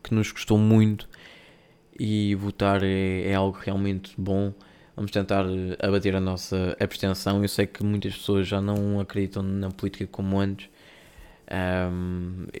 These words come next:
eu irei um dia falar sobre isso, a questão do voto em Portugal, a questão da nossa abstenção, que eu tenho certas ideias que acho que poderiam ser muito úteis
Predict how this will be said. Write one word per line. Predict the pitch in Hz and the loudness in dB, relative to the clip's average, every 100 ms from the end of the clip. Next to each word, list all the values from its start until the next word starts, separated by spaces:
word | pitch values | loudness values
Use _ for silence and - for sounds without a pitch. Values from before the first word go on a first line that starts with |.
| - | -12
eu | - 120 120 | 0 4 4
irei | 113 113 113 110 | 4 6 6 6
um | 110 107 | 4 2
dia | 101 104 107 101 101 | 2 2 4 4 0
falar | - 98 98 | -6 -4 -2
sobre | - 95 95 | -2 -2 2
isso, | 95 - - - - - - | 0 -2 -14 -18 -20 -20 -12
a | - | -10
questão | - 110 110 | -4 0 2
do | 104 98 | 2 0
voto | 95 101 98 101 | 0 0 0 -2
em | 104 | 0
Portugal, | 95 - - 92 92 | -2 -6 -2 0 0
a | |
questão | - - 98 | -4 -4 -2
da | 98 95 | 0 0
nossa | 95 95 98 92 - | -2 -2 -2 -2 -2
abstenção, | 98 - 95 90 - 92 | -4 -4 -4 -4 -4 -4
que | 95 - | -4 -4
eu | |
tenho | - 98 95 | -2 -2 -2
certas | - 104 - 98 - | -2 -2 0 -2 -2
ideias | 98 95 95 95 | -4 -2 -2 -2
que | - | -2
acho | 101 95 | -4 -4
que | - | -12
poderiam | - 107 104 98 | -14 -6 -2 0
ser | - 98 | 2 0
muito | 98 110 104 110 | 2 2 0 -2
úteis | 104 101 95 | 0 0 0